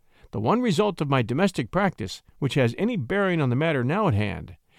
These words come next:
is a result which I may state in two words. It is well within my experience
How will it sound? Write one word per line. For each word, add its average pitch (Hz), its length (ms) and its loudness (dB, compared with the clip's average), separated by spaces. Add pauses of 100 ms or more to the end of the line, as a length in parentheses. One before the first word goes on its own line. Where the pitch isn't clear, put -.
(120)
is 107 140 0
a 110 40 4
result 165 380 2
which 147 180 -6
I 165 100 0
may 196 140 2
state 180 300 -2
in 110 80 -4
two 233 200 -4
words. 143 480 -4 (1080)
It 113 80 0
is 95 160 0
well 156 280 2
within 233 240 2
my 214 140 2
experience 131 640 -2